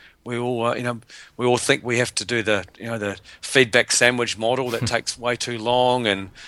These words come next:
Speaker 1: we'll take 'em off the floor and have a discussion about their performance, when a simple five-second chat on the floor between a customer is actually gonna make that person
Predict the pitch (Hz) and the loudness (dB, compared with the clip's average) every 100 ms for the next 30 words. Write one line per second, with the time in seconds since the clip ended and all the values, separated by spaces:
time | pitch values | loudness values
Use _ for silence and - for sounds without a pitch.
0 | - 107 - 127 123 123 - 120 - 131 | -18 -6 2 2 2 -2 -2 -8 -6 -4
1 | 120 120 113 - 131 117 - 113 113 107 | -2 -4 -2 -2 0 0 0 -4 -6 -8
2 | 107 - 127 123 131 - 127 120 - - | -12 -8 -8 -6 -6 -4 -4 -4 -8 -20
3 | - - 127 117 117 - - 147 - 110 | -20 -10 -2 0 0 -2 -2 -2 -6 -8
4 | - 123 120 - 120 110 101 - 120 104 | 0 2 4 2 0 -2 2 4 4 2
5 | - 117 101 - 120 107 101 - 110 98 | -2 -10 -8 -6 -4 -4 -6 -8 -6 -4
6 | - 104 104 98 92 113 104 98 101 101 | 0 0 0 -4 -2 0 -2 -2 -2 -2
7 | 101 92 - 98 - 98 95 | -4 -6 -4 0 0 -2 -8